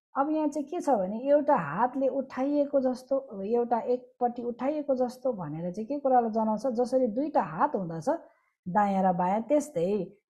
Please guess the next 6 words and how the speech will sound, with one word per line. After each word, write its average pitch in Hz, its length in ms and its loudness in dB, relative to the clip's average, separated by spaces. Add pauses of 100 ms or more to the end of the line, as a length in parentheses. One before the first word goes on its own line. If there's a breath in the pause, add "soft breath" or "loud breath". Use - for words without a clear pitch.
मादी 262 540 2
र 214 140 2
फरसी 269 600 2
भने 160 300 -6
चाहिँ 202 180 -6
दुईटा 247 600 2